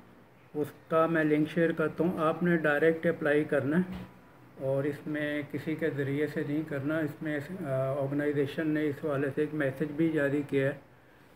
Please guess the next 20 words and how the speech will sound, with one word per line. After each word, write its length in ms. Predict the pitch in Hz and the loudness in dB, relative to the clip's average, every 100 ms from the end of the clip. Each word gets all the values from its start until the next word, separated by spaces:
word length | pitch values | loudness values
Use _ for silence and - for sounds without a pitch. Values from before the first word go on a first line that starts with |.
| - | -6
कि 120 | 143 | -2
कुछ 320 | 139 151 - 156 | 0 0 0 0
लोग 340 | 143 147 147 | 4 4 4
जो 180 | 156 143 | 4 4
हैं 260 | 139 143 | 2 0
वो 380 | 143 139 139 147 | 0 0 0 0
एनईडी 540 | 147 143 147 135 143 139 | 0 2 2 0 0 -2
को, 560 | - - 143 139 139 | -4 -6 0 2 4
अ, 960 | 143 175 151 - 147 - 156 196 131 131 | 2 -2 -8 -8 -10 -12 -12 -6 -4 -4
जो 180 | 131 135 | -2 -2
है 200 | 127 143 | -2 -4
ना 80 | |
जालसाजी 680 | 143 143 147 143 147 135 139 | -4 -2 0 0 -2 -2 -4
के 120 | 139 | -4
लिए 220 | 135 139 143 - - - - - - - | -2 -2 -4 -6 -20 -20 -20 -20 -20 -6
वो 140 | 135 | -6
कोई 180 | 139 147 | -2 -2
सोशल 340 | 143 147 143 151 | 0 -2 0 -2
मीडिया 440 | 143 139 151 151 | 0 0 0 0
यूज़ 340 | 147 143 143 | 0 -2 -4